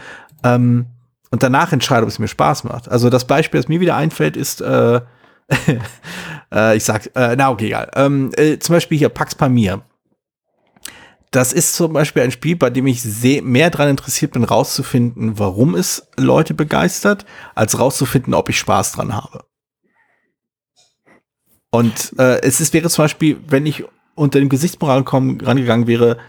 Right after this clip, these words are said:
also Pax Pamir würde ich zum Beispiel auch als Spiel bezeichnen, bei dem diese Kohärenz, die du meintest hast, nicht sonderlich hoch ist. Also was das Spiel sagt oder was das Spiel liefert,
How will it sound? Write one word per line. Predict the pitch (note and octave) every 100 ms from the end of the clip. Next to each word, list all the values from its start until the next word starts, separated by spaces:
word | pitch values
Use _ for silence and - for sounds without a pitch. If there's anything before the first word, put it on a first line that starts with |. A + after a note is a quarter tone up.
| - _
also | - A2 - - _ _ _ _ _ _ _ _ _
Pax | D3 -
Pamir | D#3 D3 E3+
würde | E3
ich |
zum | -
Beispiel | C#3+ - C3
auch | C3+
als | C#3 -
Spiel | C#3+
bezeichnen, | C3+ B2+ B2+ -
bei |
dem | A2+ A#2+
diese | A#2 B2+
Kohärenz, | - A#2+ G#2+ A2 D3+
die | B2+
du | A#2+
meintest | A2 A2+ - -
hast, | B2 - - _ _
nicht | A#2+ B2
sonderlich | B2 A#2 A2 G2+ -
hoch | G#2 -
ist. | - - - _ - - - _ _
Also | - A2+
was | A#2+ C3+
das | C3+
Spiel | - A2
sagt | G2 A2 B2+ G3 G#3 -
oder | G#2 G#2+
was | -
das | A2
Spiel | - G#2+
liefert, | A#2+ E3 D#3+ D3+